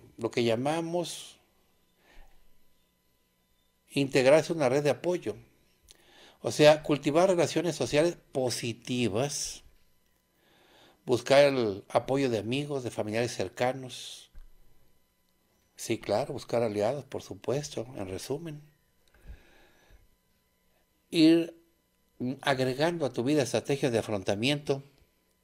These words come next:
aprender y practicar técnicas de manejo de estrés. Siempre la meditación, la respiración profunda y el yoga ayudan increíble.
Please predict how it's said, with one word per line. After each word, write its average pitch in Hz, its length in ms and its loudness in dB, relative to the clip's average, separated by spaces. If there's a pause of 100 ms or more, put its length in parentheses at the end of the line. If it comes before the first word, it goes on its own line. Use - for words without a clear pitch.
(1080)
aprender 117 400 2
y 139 80 2
practicar 127 540 0
técnicas 127 300 -2
de 104 80 -4
manejo 117 340 -4
de 95 80 -4
estrés. - 760 -6 (880)
Siempre 151 340 -2
la 123 80 2
meditación, 107 680 -2
la 120 80 0
respiración 113 480 -4
profunda 123 440 -6
y 104 120 -2
el 95 100 -6
yoga 131 400 0
ayudan 139 560 -4 (240)
increíble. 104 880 -4